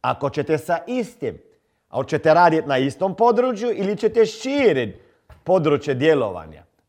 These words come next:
Ako pišete knjige, koliko ćete imat knjiga za deset godina? Ako snimate video kao ja, koliko ćete imat snimanih videa za deset godina? Ako brojite followere na Facebooku i Instagramu,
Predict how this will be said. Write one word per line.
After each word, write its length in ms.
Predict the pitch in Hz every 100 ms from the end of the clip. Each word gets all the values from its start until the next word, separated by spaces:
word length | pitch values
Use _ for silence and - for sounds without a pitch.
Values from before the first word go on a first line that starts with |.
| 139
Ako 220 | 151 156
pišete 520 | 120 196 160 170 156
knjige, 360 | 147 147 143 180 233 - - _
koliko 300 | 143 147 170
ćete 320 | - - 190
imat 240 | 202 214 208
knjiga 480 | 226 277 247 160
za 140 | 113 113
deset 400 | 110 113 127 113
godina? 460 | 131 131 147 202 196 - _ _ -
Ako 240 | 127 139
snimate 500 | 123 175 165 151 151
video 340 | 135 139 156
kao 220 | 160 170 165
ja, 140 | 180
koliko 300 | 175 143 147
ćete 320 | 139 131 156
imat 260 | 160 180 -
snimanih 800 | - 185 247 254 226 220 220 196
videa 560 | 180 320 220 131 104 - - _ _ -
za 180 | 101
deset 500 | 131 151 139 - 151
godina? 520 | 147 240 190 135 92 78 _ _ -
Ako 300 | 160 160 165 - - - _ _ -
brojite 460 | 139 240 208 156 143
followere 600 | - 247 202 147 131 131
na 160 | 127
Facebooku 720 | 123 185 135 123 113 165 185 - - _ _ -
i 100 | 135 160
Instagramu, 720 | 190 208 196 143 123 131 165